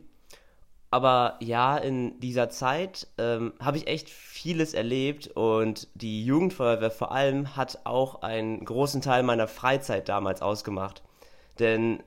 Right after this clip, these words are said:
ähm, jeden Freitag gab es dann diesen Dienst, wo mich mein Kumpel hingeschleppt hat. Und dann gab's noch andere Events, zum Beispiel die Christbaum-Sammelaktion. Wie der Name schon sagt, sind wir dann durch die ganze Stadt mit, äh, Traktoren und anderen Ladewagen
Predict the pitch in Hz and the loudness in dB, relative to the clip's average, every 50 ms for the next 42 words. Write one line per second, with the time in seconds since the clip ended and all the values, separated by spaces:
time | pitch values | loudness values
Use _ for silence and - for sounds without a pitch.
0 | _ - 101 104 101 95 95 87 - 110 113 127 135 143 143 139 - 127 131 143 | _ -6 -4 -4 -4 -4 -6 -8 -8 -4 0 2 4 4 4 2 0 0 0 2
1 | 147 135 127 - 127 123 131 - 139 135 - 120 117 123 123 120 101 85 113 120 | 0 0 0 0 -2 -4 -4 -4 -6 -4 -2 -2 0 0 -2 -4 -4 -6 -6 -6
2 | 120 110 113 113 113 104 - 123 127 160 190 190 - - 151 156 160 160 160 165 | -6 -4 -4 -4 -4 -6 -8 -6 -4 -4 -4 -4 -6 -6 -4 -2 -2 -2 -4 -4
3 | 156 143 147 147 - 165 180 165 165 156 160 175 180 175 175 - - 165 160 - | -4 -4 -4 -4 -4 -4 -4 -2 -4 -2 -2 -2 -2 -2 -4 -6 -6 -8 -8 -6
4 | - - 170 190 190 - - - - - - - - - - - 120 120 120 117 | -6 -4 -4 -4 -6 -10 -20 -20 -20 -20 -20 -20 -20 -16 -6 2 4 6 6 6
5 | 113 110 110 107 - - - 113 110 101 110 - - 117 107 104 107 123 135 143 | 6 4 2 0 -2 -2 -2 -2 0 0 0 0 0 -2 -4 -2 0 0 2 2
6 | 156 151 165 156 160 151 139 143 143 147 170 180 - - - - - - - - | 2 2 0 0 0 0 2 2 2 2 2 -2 -6 -10 -16 -18 -20 -20 -20 -20
7 | - - - - - - - - - - - - 113 107 110 110 110 - 113 107 | -20 -20 -20 -20 -20 -20 -20 -20 -18 -14 -10 -6 -2 0 0 0 0 -4 -6 -6
8 | 101 98 98 101 98 92 - - - 123 - - - 104 101 98 98 98 92 98 | -6 -6 -8 -10 -10 -10 -12 -10 -12 -12 -10 -6 -2 0 0 0 0 -4 -4 0
9 | 107 110 123 135 135 113 123 139 - - - 127 123 123 127 123 127 120 - 113 | 0 0 2 2 0 0 0 -2 -4 -8 -4 0 2 2 2 2 0 -2 -8 -6
10 | 101 98 104 104 101 107 110 110 117 107 98 98 107 104 104 107 - - - - | -6 -4 -4 -2 -2 -2 -2 -4 -4 -6 -4 0 2 2 2 0 -2 -8 -18 -18
11 | - - - - - 117 120 120 123 117 120 110 113 113 107 117 113 - - 113 | -20 -20 -16 -10 -6 -2 0 2 2 4 6 6 6 6 4 0 -2 -2 -4 0
12 | 110 107 113 120 - 127 120 - - 127 123 127 - - 131 117 110 - - - | 2 2 2 0 -2 -6 -8 -4 0 0 0 0 0 -2 -2 -2 -2 -4 -6 -6
13 | 98 98 104 104 101 101 - - - 110 107 - - 127 117 117 120 120 120 117 | -2 0 2 2 2 0 -2 -4 -6 -6 -6 -6 -4 -2 2 4 4 4 2 2
14 | 110 - - - 123 131 127 127 123 123 120 120 120 113 107 107 110 117 120 117 | -2 -4 -4 -2 0 0 0 2 2 2 2 2 0 2 2 4 6 6 4 4
15 | 123 120 117 110 101 107 110 113 113 117 113 117 117 120 | 4 2 2 2 4 4 6 6 6 4 2 0 -2 -4